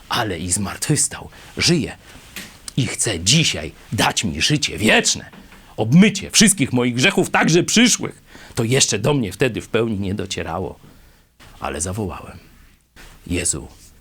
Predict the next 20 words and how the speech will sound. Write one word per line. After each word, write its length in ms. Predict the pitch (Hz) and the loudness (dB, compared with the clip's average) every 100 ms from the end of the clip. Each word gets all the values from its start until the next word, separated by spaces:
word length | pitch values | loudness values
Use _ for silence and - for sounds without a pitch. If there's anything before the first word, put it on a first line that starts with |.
| _ _ | _ _
ratuj, 420 | - - - - - - - - - | -6 -6 -6 -12 -14 -20 -20 -8 -6
Jezu, 200 | 82 67 | -4 -8
zbaw. 560 | 73 - - - - _ - _ _ _ - - _ - - - | -8 -10 -10 -14 -20 _ -20 _ _ _ -20 -20 _ -20 -12 -4
Wiem, 180 | 104 | -4
że 120 | 85 73 | -4 -6
jestem 300 | - 69 78 | -8 -6 -8
grzesznikiem, 680 | 80 - 76 - - 65 - - | -6 -6 -8 -10 -12 -12 -16 -10
wiem, 220 | - 80 | -8 -6
że 100 | 82 | -8
Ty 140 | - 95 | -4 -4
jesteś 340 | 76 - 78 | -4 -6 -8
Bogiem, 400 | 73 78 76 69 | -10 -10 -10 -12
który 240 | - 78 | -12 -10
dobrowolnie 720 | 80 87 82 82 87 85 76 76 | -6 -6 -6 -8 -8 -8 -10 -6
przyszedł 400 | - 123 92 - | -2 -2 -4 -10
na 100 | 69 | -10
ziemię, 340 | - 80 73 - - - | -8 -10 -12 -16 -20 -8
przyjął 300 | - 131 78 | -2 0 -2
ciało 380 | - - 76 73 | -4 -6 -6 -8
człowieka, 580 | - 78 71 73 - - | -8 -10 -8 -12 -12 -14